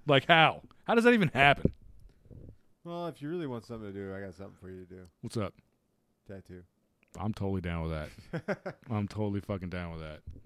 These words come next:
Speaker 1: I'm trying to let a bunch of people in the fucking house. You're different, though. Because you're different.
Speaker 2: I know.
Speaker 1: You're just different, Adam. <laughs>
Speaker 2: I won't come here. You can come to my house.
Speaker 1: That's fine, whatever.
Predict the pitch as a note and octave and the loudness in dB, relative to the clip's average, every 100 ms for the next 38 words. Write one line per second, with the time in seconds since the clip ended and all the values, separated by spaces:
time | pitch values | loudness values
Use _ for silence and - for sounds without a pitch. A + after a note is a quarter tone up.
0 | - - _ - - A2 G2+ F#2 F#2 E2+ | -20 -20 _ -14 -6 -2 -2 0 -2 -2
1 | F#2 - G#2 E2+ F2 E2+ E2 G#2 F#2 E2 | -4 -2 -2 -2 -2 -4 -4 -4 -4 -4
2 | F2 E2 - - _ _ _ _ G2+ F2 | -4 -4 -8 -14 _ _ _ _ -6 -4
3 | F#2 - E2 D#2+ D2+ _ _ _ _ _ | -4 -4 -6 -4 -6 _ _ _ _ _
4 | _ _ _ _ _ _ _ - F#2 E2 | _ _ _ _ _ _ _ -12 -10 -8
5 | E2 D#2 D2+ D2+ D2 - _ _ - F#2+ | -10 -10 -10 -10 -14 -16 _ _ -20 -20
6 | E2 _ F2+ D#2+ D#2 _ _ _ - - | -20 _ -10 -8 -10 _ _ _ -18 -16
7 | - C#2+ D2+ E2+ E2+ _ _ - - - | -16 -16 -14 -16 -18 _ _ 2 2 2
8 | _ _ _ _ _ _ _ _ - F3 | _ _ _ _ _ _ _ _ -12 -12
9 | F3 C3+ G2 A#2 G2 A#2 D#3 - A#2+ F#2 | -10 -12 -12 -12 -14 -14 -16 -16 -18 -12
10 | D3 C#3+ C3 C3 B2+ C#3+ E3 C#3 C#3+ D3 | -8 -8 -8 -10 -8 -6 -2 0 2 2
11 | D3 C#3+ D#3+ | 2 2 -2